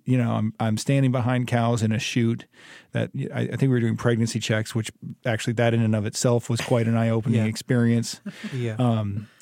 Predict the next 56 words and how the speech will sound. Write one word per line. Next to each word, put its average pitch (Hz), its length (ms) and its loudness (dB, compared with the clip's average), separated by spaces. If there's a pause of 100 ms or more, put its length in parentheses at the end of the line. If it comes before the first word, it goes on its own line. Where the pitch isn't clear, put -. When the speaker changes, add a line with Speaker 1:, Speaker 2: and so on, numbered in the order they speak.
(180)
Speaker 1:
and, 113 360 2
uh, 104 320 -2 (180)
and 110 220 0
see, - 220 -4 (320)
<laughs> - 340 -14
again, 117 260 2
just 117 220 -2
getting, 123 420 2
you 127 80 0
know, 110 320 -2
a 120 80 -8
cow 117 480 -2
literally 127 380 0
kicking 127 340 0
me 120 180 2
and 113 120 2
then 110 300 -2
realizing 120 580 0
that 110 120 0
every 127 200 0
time 117 180 0
a 113 60 -2
cow 113 240 0
kicks - 320 -4
you, 110 160 2
the 113 80 -4
cow 107 320 -2 (320)
puts - 180 -2
a 107 60 -6
pretty 127 400 0 (320)
uh, 117 120 0
marked 127 460 0
footprint 123 640 -2
Speaker 2:
Oh, 117 160 2
Speaker 1:
of 135 60 2
Speaker 2:
yeah. 123 120 2
Speaker 1:
manure 120 520 2
on 131 200 2
you, 117 180 2
Speaker 2:
Oh, 139 120 4
yeah. 127 320 2
Speaker 1:
<laughs> - 60 -20
you 139 80 4
know, 135 260 4
and 117 140 2
then 117 120 2
they're 117 100 2
kicking 127 360 0
it 117 80 4
up 117 220 0
and, 120 240 2
uh, 123 160 -2
literally 123 360 2
on 117 120 2
my 117 120 0
face. 123 460 -2